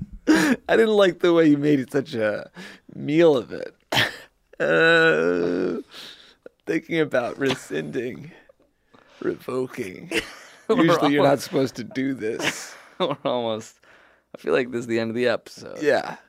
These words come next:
Speaker 2: Yeah.
Speaker 1: Uh, okay. Yeah. No, you, it's your, the golden mic is yours for standing up for yourself.
Speaker 2: Wow.
Speaker 1: Yeah.
Speaker 2: I had no idea that's all it took.
Speaker 1: It's just confidence.
Speaker 2: Five hundred sumpa.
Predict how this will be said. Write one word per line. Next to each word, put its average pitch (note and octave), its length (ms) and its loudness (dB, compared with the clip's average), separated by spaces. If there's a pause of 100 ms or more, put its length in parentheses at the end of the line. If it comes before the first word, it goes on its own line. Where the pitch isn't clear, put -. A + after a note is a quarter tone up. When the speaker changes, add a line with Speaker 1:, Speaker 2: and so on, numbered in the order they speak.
(160)
Speaker 2:
Yeah. - 140 -18
Speaker 1:
Uh, F#3+ 480 0
okay. - 440 -8 (380)
Yeah. A#2+ 280 -4 (180)
No, D3+ 100 -2
you, D#3 180 4
it's - 160 -8
your, C#3 320 0
the - 80 -6
golden B2 260 -2
mic A2 200 -10
is - 220 -10
yours - 240 -8
for - 220 -12
standing - 360 -12
up - 80 -20
for - 100 -20
yourself. - 500 -16 (200)
Speaker 2:
Wow. - 680 -6 (260)
Speaker 1:
Yeah. F#2+ 180 -6 (220)
Speaker 2:
I A2+ 120 -2
had A#2 160 2
no G#2 200 -2
idea F#2+ 360 -2
that's - 540 -8
all - 240 -2
it - 140 -20
took. - 420 -14 (380)
Speaker 1:
It's - 280 -16
just - 240 -10
confidence. C3 200 -8
Speaker 2:
Five G2 160 0
hundred F#2+ 300 -8
sumpa. G#2+ 420 -8